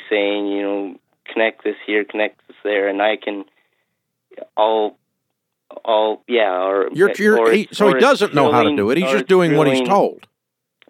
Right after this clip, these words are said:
Speaker 1: or it's, you
Speaker 2: No,
Speaker 1: know,
Speaker 2: stop,
Speaker 1: I'm
Speaker 2: stop,
Speaker 1: giving
Speaker 2: stop, stop, stop, stop. Okay, you cannot delegate to someone if you can't trust their competency and their integrity. And I can't figure out which one's missing here.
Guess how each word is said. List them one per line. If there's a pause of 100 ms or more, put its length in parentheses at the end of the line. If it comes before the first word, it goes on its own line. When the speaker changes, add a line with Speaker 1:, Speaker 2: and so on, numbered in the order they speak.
Speaker 1:
or
it's, (300)
you
Speaker 2:
No,
Speaker 1:
know,
Speaker 2:
stop,
Speaker 1:
I'm
Speaker 2:
stop,
Speaker 1:
giving
Speaker 2:
stop,
stop,
stop,
stop. (380)
Okay, (220)
you
cannot
delegate
to
someone (320)
if
you
can't
trust
their
competency (440)
and
their
integrity. (300)
And
I
can't
figure
out
which
one's
missing
here.